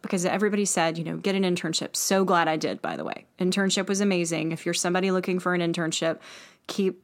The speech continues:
staying the course on that. Find one because it truly is a game changer. So I interviewed, it was one of my first interviews ever, which you know you're gonna bomb just because you have no experience. I was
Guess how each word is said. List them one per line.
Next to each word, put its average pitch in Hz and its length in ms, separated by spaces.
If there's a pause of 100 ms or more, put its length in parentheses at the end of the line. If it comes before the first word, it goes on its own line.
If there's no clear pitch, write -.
(140)
staying 175 400
the 175 80
course 170 320
on 160 140
that. 151 320
Find 175 360
one 160 260
because 160 360
it 156 120
truly 175 580
is 175 160
a 175 60
game 151 260
changer. - 460 (540)
So 226 580 (240)
I 233 200
interviewed, 220 560
it - 80
was 180 140
one 190 160
of 180 60
my 165 120
first 214 520
interviews 175 440
ever, 156 480
which 196 300
you 208 80
know 185 140
you're 165 180
gonna 156 160
bomb - 360
just - 220
because 180 320
you 180 140
have 160 120
no 151 120
experience. - 560
I - 80
was 170 260